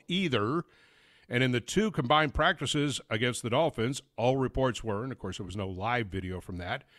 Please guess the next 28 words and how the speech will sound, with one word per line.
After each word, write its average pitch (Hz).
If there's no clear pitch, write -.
that 120
the 123
Atlanta 123
Falcons 123
starters 117
dominated 117
the 113
Dolphins 139
starters, 120
and 107
apparently 160
he 190
thinks 147
that 147
counts 156
as 113
a 110
full 143
preseason 113
game, 143
which 190
he 240
may 262
be 226
right, 208
by 135
the 117
way. 87